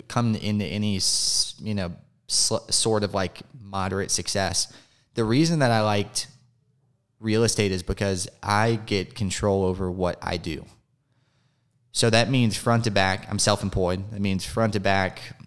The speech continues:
um, I get to structure my day the way that I want to. I get to choose the activities that wind up producing results. I don't have to take direction from anybody else if I don't want to.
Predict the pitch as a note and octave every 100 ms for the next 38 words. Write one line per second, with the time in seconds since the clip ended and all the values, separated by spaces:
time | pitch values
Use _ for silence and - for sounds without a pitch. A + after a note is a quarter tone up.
0 | _ G#2 G2+ F#2 F#2 - F#2 G2+ G2+ G#2+
1 | - - G2 F2+ - G2 F2 E2+ F2 F#2+
2 | F#2+ F2+ F2 E2 F2+ A2+ B2 A#2+ A#2 G#2+
3 | F#2+ G2 F2 E2+ G#2+ F#2+ F#2+ F2+ - G#2
4 | G2 F#2+ F2+ F#2+ - F#2+ G2 F#2+ F#2+ -
5 | F#2 F#2 - F#2 F2 F2 G2 - - -
6 | - _ _ _ _ _ - F2 G2 F#2
7 | F2 E2+ G2 D#2 E2+ E2+ - F#2+ F2 F#2
8 | F#2 F2 F2 F2 F2+ - F2 E2+ D#2+ F2+
9 | - G2 F#2+